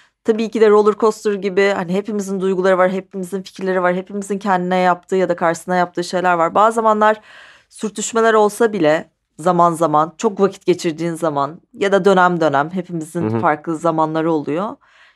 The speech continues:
Speaker 1: Yine de o in-, dönüp dolaşıp o insanlarla bir arada oluyorsun.
Speaker 2: E, tabii ki. E, bu şarkıyı ben Uğur Güçlü ile beraber yazmıştım bu arada.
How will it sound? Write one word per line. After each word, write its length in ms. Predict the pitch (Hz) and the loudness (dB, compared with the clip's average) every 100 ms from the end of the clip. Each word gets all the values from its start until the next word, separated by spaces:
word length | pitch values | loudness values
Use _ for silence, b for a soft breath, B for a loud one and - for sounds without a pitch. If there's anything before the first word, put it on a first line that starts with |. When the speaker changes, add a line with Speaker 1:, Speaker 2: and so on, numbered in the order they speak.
| b | b
Speaker 1:
Yine 260 | 269 294 233 | 2 4 6
de 80 | |
o 160 | 226 254 | 6 4
in-, 300 | 247 226 202 | 2 -2 2
dönüp 240 | 233 262 | 2 2
dolaşıp 320 | 233 202 - 220 | 2 2 2 0
o 100 | 208 | 0
insanlarla 640 | 202 196 185 185 202 180 | 2 0 2 2 2 0
bir 120 | 185 | 2
arada 280 | 165 156 151 | 4 4 2
oluyorsun. 600 | 147 127 120 - - 82 _ _ | 2 0 -4 -8 -20 -20 _ _
Speaker 2:
E, 80 | - | -6
tabii 300 | 110 135 147 | 0 2 0
ki. 200 | - 101 101 _ _ _ _ b b b b | 0 -6 -6 _ _ _ _ b b b b
E, 260 | 131 135 135 | 4 4 4
bu 60 | |
şarkıyı 480 | 147 180 185 180 170 | 4 4 6 4 6
ben 220 | 170 175 - - | 4 4 0 -2
Uğur 260 | 139 143 147 | 4 6 6
Güçlü 280 | 156 - 170 | 2 2 4
ile 140 | 160 | 4
beraber 320 | 117 98 90 92 | 6 4 4 2
yazmıştım 640 | 92 90 95 - 95 92 | 2 0 -6 -6 -6 -6
bu 160 | - 98 | -2 0
arada. 340 | 98 92 98 | 2 2 -2